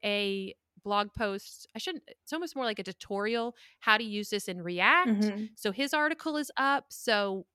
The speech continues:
Speaker 1: I've been putting a lot of content on the site the past week.
Speaker 2: You are on fire.
Speaker 1: I know, girl. I'm feeling good. I mean, part of it is, like, hiring my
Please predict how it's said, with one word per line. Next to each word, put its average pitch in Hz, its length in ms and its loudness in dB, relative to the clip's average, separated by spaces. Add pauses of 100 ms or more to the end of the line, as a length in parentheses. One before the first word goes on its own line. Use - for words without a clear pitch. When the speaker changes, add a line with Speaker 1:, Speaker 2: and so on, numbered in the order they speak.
(140)
Speaker 1:
I've 214 100 -2
been 240 80 -4
putting 359 200 0
a 339 40 -2
lot 254 200 2
of - 60 -4
content 233 400 -4
on 196 100 -6
the 180 60 -10
site - 460 -4
the 190 80 -10
past 175 300 -8
week. - 280 -16 (640)
Speaker 2:
You 294 240 8
are 480 180 6
on 190 200 4
fire. - 840 0 (1300)
Speaker 1:
I 320 80 8
know, 480 240 12
girl. 494 360 12 (200)
I'm 403 120 -2
feeling 370 320 6
good. 349 300 8 (260)
I - 80 4
mean, 349 180 0
part 339 200 4
of 480 160 4
it 440 80 2
is, 359 140 2
like, 262 300 0
hiring 339 380 6
my 254 160 4